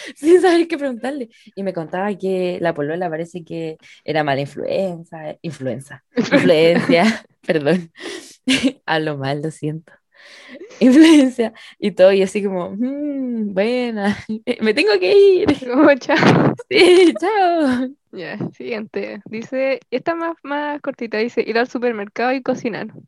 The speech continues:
Speaker 2: Podemos ser amigos
Speaker 1: Igu-
Speaker 2: o amigas, no sé quién eres, pero me
Speaker 1: Sí.
Speaker 2: caíste bien. <laughs>
Speaker 1: <laughs>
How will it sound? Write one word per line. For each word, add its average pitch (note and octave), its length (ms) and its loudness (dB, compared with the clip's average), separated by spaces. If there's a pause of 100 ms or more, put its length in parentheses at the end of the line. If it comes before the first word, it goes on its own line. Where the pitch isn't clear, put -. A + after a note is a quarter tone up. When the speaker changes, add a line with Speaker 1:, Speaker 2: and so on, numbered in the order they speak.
Speaker 2:
Podemos B3 240 -4
ser C4 140 -2
amigos B3+ 360 -4
Speaker 1:
Igu- - 20 -2
Speaker 2:
o B3+ 40 -2
amigas, A#3 440 -4
no A#3 120 -10
sé A3+ 120 -10
quién A3+ 140 -8
eres, A3+ 260 -10
pero G#3 160 -2
me F#3 60 -4
Speaker 1:
Sí. G3+ 60 -8
Speaker 2:
caíste A3 280 -10
bien. G#3 160 -14 (180)
<laughs> - 400 0 (460)
Speaker 1:
<laughs> A3+ 340 -2